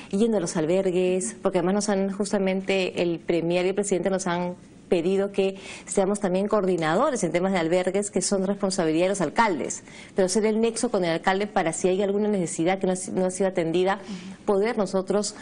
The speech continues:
Speaker 1: hacer la coordinación respectiva, ¿no? Y eso no es un trabajo que tú puedas decir de lunes a viernes, ¿no? Porque en los albergues se vive sábado y domingo y feriados también.
Speaker 2: Exacto. Pero ya volviendo al tema del ministro Jorge Nieto, ¿es preocupante que un ministro ya esté hablando de reglaje en su contra?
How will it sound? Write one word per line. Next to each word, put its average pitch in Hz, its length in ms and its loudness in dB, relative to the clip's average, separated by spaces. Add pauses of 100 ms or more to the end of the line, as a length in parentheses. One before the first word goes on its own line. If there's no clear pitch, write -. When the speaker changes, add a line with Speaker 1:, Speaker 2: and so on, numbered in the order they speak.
(140)
Speaker 1:
hacer 185 240 0
la 196 120 2
coordinación 170 520 -2
respectiva, 180 560 -2
¿no? 202 160 -2
Y 202 100 2
eso 226 140 2
no 233 60 2
es 220 80 -4
un 208 100 0
trabajo 185 400 2
que 180 80 0
tú - 140 -4
puedas 190 180 0
decir 185 220 0
de 175 80 0
lunes 185 240 0
a 151 60 2
viernes, 185 340 0
¿no? 254 140 -2
Porque 185 320 -2
en 160 80 -2
los 165 100 -2
albergues 160 340 0
se 180 100 4
vive 175 160 2
sábado 185 220 2
y - 40 2
domingo 185 300 2
y 262 60 0
feriados 180 380 0
también. 190 320 0
Speaker 2:
Exacto. 180 420 -10 (380)
Pero 294 340 4
ya 311 200 2 (160)
volviendo 262 480 0
al 339 60 0
tema 320 280 2
del 302 80 2
ministro 262 320 0
Jorge 294 420 0
Nieto, 262 440 2
¿es 349 100 -2
preocupante 302 560 2
que 240 140 0
un 262 100 0
ministro 254 440 0
ya 233 120 0
esté 240 180 -2
hablando 247 320 0
de 233 160 0
reglaje 185 540 -2
en 247 80 -4
su 214 160 -6
contra? 190 320 -8